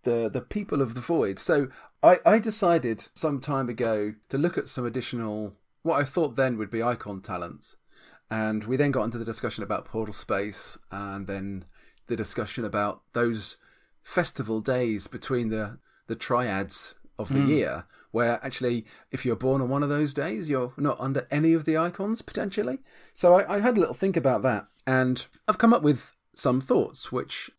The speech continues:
Speaker 2: Which I'm eager to hear. Yeah, let's do that.
Speaker 1: The elders of the Church of the Icons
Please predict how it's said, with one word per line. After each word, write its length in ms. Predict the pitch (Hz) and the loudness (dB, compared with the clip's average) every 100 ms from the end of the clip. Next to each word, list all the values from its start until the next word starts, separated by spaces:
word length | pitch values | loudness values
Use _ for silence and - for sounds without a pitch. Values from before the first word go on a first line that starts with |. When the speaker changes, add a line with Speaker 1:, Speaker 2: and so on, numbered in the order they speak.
| - | -8
Speaker 2:
Which 200 | 151 - | -4 2
I'm 180 | 165 156 | 2 2
eager 240 | 170 180 | 0 -2
to 140 | 180 180 | 0 0
hear. 300 | 240 208 - | 0 0 -4
Yeah, 200 | - 160 - | -4 -4 -2
let's 220 | 190 - | -2 -2
do 160 | - 202 | -4 -4
that. 200 | 107 - - - _ _ _ _ _ _ _ _ _ | -6 -12 -18 -20 _ _ _ _ _ _ _ _ _
Speaker 1:
The 180 | 139 160 | 4 6
elders 540 | 208 135 95 80 - - _ | 6 4 0 -4 -10 -18 _
of 120 | - | -12
the 80 | 98 | -10
Church 320 | - 135 - | 0 0 0
of 80 | 85 | -4
the 120 | 104 | -2
Icons 640 | 101 107 - 71 78 - | -2 -2 -6 -10 -10 -14